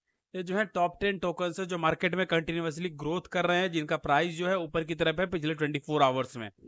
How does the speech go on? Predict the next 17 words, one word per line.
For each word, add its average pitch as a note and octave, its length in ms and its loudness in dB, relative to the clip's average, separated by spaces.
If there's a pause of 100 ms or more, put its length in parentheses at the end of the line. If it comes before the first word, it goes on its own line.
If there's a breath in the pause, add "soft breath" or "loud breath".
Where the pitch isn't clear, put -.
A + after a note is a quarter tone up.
(1080)
उसके D3 260 -8
अलावा F#3+ 340 2 (460)
बिगेस्ट D#3 380 -8
लूजर्स E3+ 400 -6
में F#3+ 120 -6
Core F#3 340 0
dao F3+ 300 4 (220)
नंबर E3+ 280 0
वन F3+ 200 -2
पे F3+ 120 -4
है, F#3 120 -2
Floki, E3+ 440 -6 (120)
Lido E3 260 -6
dao, F3 260 0 (120)
Pendle, E3+ 420 -2
डीवाईडीएक्स, F3 720 -2
Pepe, F#3 320 -4